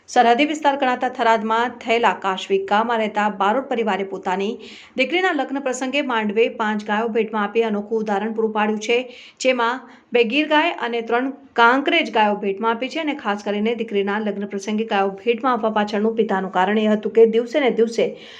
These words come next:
લોકો જે ગાય પ્રત્યે લાગણી ભૂલી રહ્યા છે તે ફરી એકવાર ઉજાગર થાય અને લોકો ગાય વિશે જાણતા થાય, તેવું મહત્વ શું છે તે જાણતા થાય અને તે માટે પિતાએ પોતાની દીકરીના લગ્ન પ્રસંગે પાંચ ગાયોનું દાન કર્યું.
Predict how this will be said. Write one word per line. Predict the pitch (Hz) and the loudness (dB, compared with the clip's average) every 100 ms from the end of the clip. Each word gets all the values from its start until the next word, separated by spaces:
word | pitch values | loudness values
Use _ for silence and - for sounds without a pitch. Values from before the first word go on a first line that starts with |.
| - - | -14 2
લોકો | 269 349 | 4 4
જે | 294 | 2
ગાય | 233 233 | 4 4
પ્રત્યે | 254 277 285 | 2 0 2
લાગણી | 262 226 233 233 | 2 2 2 0
ભૂલી | 240 226 208 | -2 0 4
રહ્યા | 240 254 | 6 6
છે | 285 262 - - - - - | 4 -2 -6 -10 -20 -20 -2
તે | 240 | 2
ફરી | 240 294 359 | 4 4 2
એકવાર | - 302 285 | 2 0 2
ઉજાગર | 262 262 254 | 0 0 -4
થાય | 254 262 | -4 -4
અને | 277 | 0
લોકો | 233 226 | 0 2
ગાય | 208 202 208 | 2 2 2
વિશે | 220 233 | 0 -2
જાણતા | 233 208 202 196 | -2 -2 -2 -4
થાય, | 214 208 220 | -2 0 2
તેવું | 208 202 | 2 2
મહત્વ | 202 196 220 | -2 -2 -2
શું | 226 254 | -2 -4
છે | 254 180 | -4 -4
તે | 190 | -4
જાણતા | 180 190 208 240 | -4 -2 0 0
થાય | 240 196 | 2 0
અને | 196 | 0
તે | 196 | -4
માટે | 190 185 208 | -4 -4 -4
પિતાએ | 220 240 202 - - - - | 0 2 2 0 -10 -20 -2
પોતાની | 262 302 381 330 | 2 2 2 2
દીકરીના | 226 233 240 277 | 0 0 -2 0
લગ્ન | 247 208 220 | -2 0 -2
પ્રસંગે | 220 233 240 | -2 -2 -2
પાંચ | 269 226 214 208 | 0 0 0 2
ગાયોનું | 202 190 240 | 2 2 0
દાન | 262 233 202 | 0 0 2
કર્યું. | 202 185 185 | -2 -2 -6